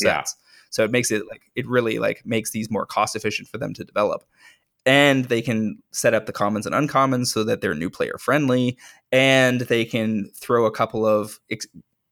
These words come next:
Speaker 2: previously expensive cards in the mix. The prices, the price floor on them will drop dramatically. Like, both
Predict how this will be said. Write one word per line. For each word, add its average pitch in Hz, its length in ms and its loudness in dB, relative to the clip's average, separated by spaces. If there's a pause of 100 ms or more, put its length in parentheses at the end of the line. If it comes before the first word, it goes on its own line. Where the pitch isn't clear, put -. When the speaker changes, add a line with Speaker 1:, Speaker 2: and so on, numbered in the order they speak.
(200)
Speaker 2:
previously 139 500 0
expensive 107 420 -4
cards 107 360 0
in 110 60 -4
the 110 80 -2
mix. 104 400 -2 (300)
The 104 80 -8
prices, 120 480 -2
the 110 100 -6
price 120 260 0
floor 110 220 0
on 110 80 0
them 110 100 -2
will 110 100 -2
drop 107 360 0
dramatically. 104 600 -2
Like, 110 200 -4
both 127 320 2